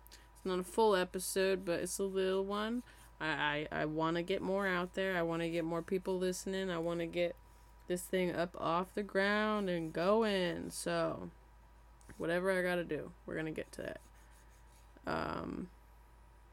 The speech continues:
next episode will probably come out this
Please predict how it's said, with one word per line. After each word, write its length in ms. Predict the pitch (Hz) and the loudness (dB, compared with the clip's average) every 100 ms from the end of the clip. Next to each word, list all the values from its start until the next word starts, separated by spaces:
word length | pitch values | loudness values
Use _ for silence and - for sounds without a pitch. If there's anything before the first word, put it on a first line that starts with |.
| - - - - - - - - - - - - - - - - - | -20 -20 -20 -20 -20 -20 -20 -20 -20 -20 -20 -20 -20 -20 -20 -12 -4
next 520 | 185 208 247 - - | 0 2 2 -2 -4
episode 600 | - - 220 - 208 208 | -2 0 -2 0 2 2
will 100 | 202 | 0
probably 1600 | - - 196 190 185 185 180 185 190 185 185 185 185 180 180 196 190 - - - - - - - - - - - - - - - - - - - - - | -2 0 2 2 2 -2 -2 0 2 2 2 0 0 0 0 -2 -6 -14 -20 -20 -20 -20 -20 -20 -20 -20 -20 -20 -18 -16 -16 -16 -16 -20 -20 -20 -20 -18
come 300 | - - 190 | -16 -6 0
out 340 | 190 175 160 - | 2 2 0 -2
this 320 | 165 170 | -2 -4